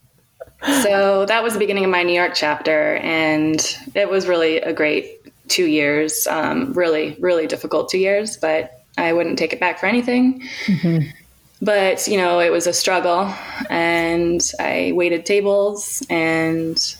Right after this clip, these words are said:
Speaker 1: you know, I got immersed in the art world a little bit, but not as much as I thought I would. I was just, it was just such a struggle. It was so tiring and such a big change. And one that, now that I know myself a little bit better, I was not suited for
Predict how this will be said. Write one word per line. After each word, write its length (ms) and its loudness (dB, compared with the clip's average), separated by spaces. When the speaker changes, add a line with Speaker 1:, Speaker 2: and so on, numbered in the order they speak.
Speaker 1:
you 80 0
know, 100 2
I 100 0
got 220 0
immersed 340 -2
in 60 0
the 60 0
art 220 0
world 220 0
a 60 0
little 220 2
bit, 220 0
but 100 -2
not 120 -2
as 140 -4
much 160 -2
as 100 -4
I 80 0
thought 220 -2
I 80 -2
would. 420 0
I 120 -2
was 200 0
just, 240 -4
it 60 0
was 140 -4
just 180 -2
such 160 -4
a 40 -2
struggle. 440 0
It 60 -2
was 120 -2
so 160 -2
tiring 760 0
and 240 -2
such 280 -4
a 40 -6
big 220 -4
change. 720 0
And 280 0
one 180 2
that, 220 2
now 140 2
that 120 2
I 60 0
know 140 2
myself 340 0
a 40 0
little 180 2
bit 160 -2
better, 480 0
I 120 0
was 200 0
not 180 -2
suited 340 -2
for 380 -2